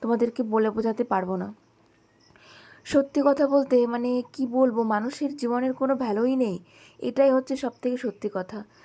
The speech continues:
সত্যি কথা, আমরা মায়েরা কিন্তু, বেশিরভাগ মায়েরাই চা-, মানে, ছেলে মেয়েকে স্কুলে পাঠিয়ে কিন্তু নিশ্চিন্ত থাকেন যে, "না, একটা সেফটি জায়গায় পাঠিয়ে দিয়েছি, এবার আমি নিশ্চিন্ত হয়ে বাড়ির কাজকর্ম সমস্ত কিছু করি।" এটাই কিন্তু ঠিক, জানো তো?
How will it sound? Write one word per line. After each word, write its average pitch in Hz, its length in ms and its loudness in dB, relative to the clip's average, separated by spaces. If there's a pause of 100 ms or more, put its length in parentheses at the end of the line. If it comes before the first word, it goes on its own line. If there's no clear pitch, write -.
(220)
সত্যি 262 300 0
কথা, 285 260 2
আমরা 247 260 0
মায়েরা 226 400 0
কিন্তু, 254 460 -2 (320)
বেশিরভাগ 302 460 0
মায়েরাই 233 460 0 (380)
চা-, 233 200 0
মানে, 233 380 -2
ছেলে 247 260 -2
মেয়েকে 254 460 0
স্কুলে 254 340 2
পাঠিয়ে 247 380 -4
কিন্তু 262 280 -4
নিশ্চিন্ত 233 500 -4
থাকেন 180 400 -8 (600)
যে, 247 160 4
"না, 233 260 2
একটা 247 220 -4
সেফটি - 360 -4
জায়গায় 247 400 2 (220)
পাঠিয়ে 262 340 -2
দিয়েছি, 294 480 -2 (320)
এবার 233 280 2
আমি 240 200 0
নিশ্চিন্ত 233 480 -4
হয়ে 262 200 0
বাড়ির 220 300 0
কাজকর্ম 233 480 -2
সমস্ত 226 420 -6
কিছু 220 260 -10
করি।" 175 260 -8 (400)
এটাই 277 260 2
কিন্তু 294 300 -2
ঠিক, 277 240 -4
জানো 247 240 -4
তো? 240 180 -6